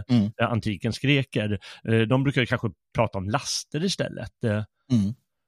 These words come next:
Speaker 2: och ofta om man går till, eh, till exempel Aristoteles, eh,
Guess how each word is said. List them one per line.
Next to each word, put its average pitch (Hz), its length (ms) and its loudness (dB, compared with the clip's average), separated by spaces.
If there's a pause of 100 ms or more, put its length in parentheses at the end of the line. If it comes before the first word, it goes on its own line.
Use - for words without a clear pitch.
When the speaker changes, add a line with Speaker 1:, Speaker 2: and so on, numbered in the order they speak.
(220)
Speaker 2:
och 117 200 -4
ofta 127 600 0
om 147 200 2
man 143 180 4
går 120 240 4
till, 107 600 0
eh, 107 180 2
till 110 180 -2
exempel 98 760 0
Aristoteles, 123 1200 2
eh, 107 200 2